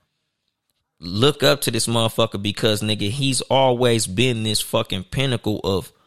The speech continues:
what you should do and how you should act as a fucking man.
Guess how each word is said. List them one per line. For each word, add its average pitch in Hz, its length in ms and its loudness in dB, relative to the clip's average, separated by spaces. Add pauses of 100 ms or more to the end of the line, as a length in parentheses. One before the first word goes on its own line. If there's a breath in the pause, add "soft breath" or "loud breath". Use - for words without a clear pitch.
(460)
what 107 460 2
you 123 80 0
should 90 300 0
do 113 260 2
and 90 100 -2
how 107 340 0
you 107 200 -6
should - 400 -4
act - 400 -4
as 98 220 -2
a 69 60 -8
fucking 92 580 -4
man. 110 380 -2